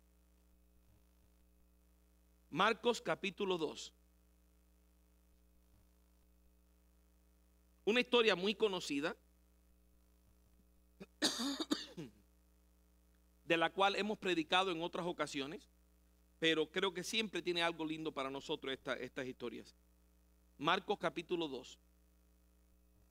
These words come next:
Dice la palabra: "Entró Jesús otra vez en Capernaum después de algunos días, y se oyó que estaba en casa. E inmediatamente se juntaron muchos,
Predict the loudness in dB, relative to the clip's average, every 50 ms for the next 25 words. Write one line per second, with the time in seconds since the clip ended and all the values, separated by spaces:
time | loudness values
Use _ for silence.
0 | _ -8 -4 -2 2 4 4 4 4 4 4 4 6 6 4 2 0 -6 -10 -14
1 | _ _ _ _ _ _ _ _ _ _ _ _ _ _ 2 2 2 0 2 4
2 | 4 6 4 4 2 2 2 0 0 0 -2 -2 0 2 2 4 4 4 4 4
3 | 2 0 0 0 0 0 2 0 0 2 2 4 4 4 2 0 -2 -6 -12 _
4 | -6 -6 -4 -2 -2 0 0 0 0 2 0 0 0 0 0 2 4 4 4 4
5 | 2 -2 -8 -14 -18 _ _ _ _ _ _ _ _ _ _ _ _ _ _ _
6 | 0 0 2 2 4 4 4 6 6 4 4 2 0 0 0 2 4 4 6 6
7 | 4 2 0 -2 -4 -4 -4 0 2 2 2 2 0 -6 -12 -14 -18 _ _ _
8 | _ _ _ _ _ _ _ _ _ _ _ _ _ _ _ -8 2 4 4 6
9 | 6 6 4 4 4 4 4 4 4 4 4 4 2 2 4 2 2 2 0 -2
10 | -2 0 -2 -2 -2 -2 0 2 2 4 4 2 4 2 2 2 0 -6 -12 -12
11 | -16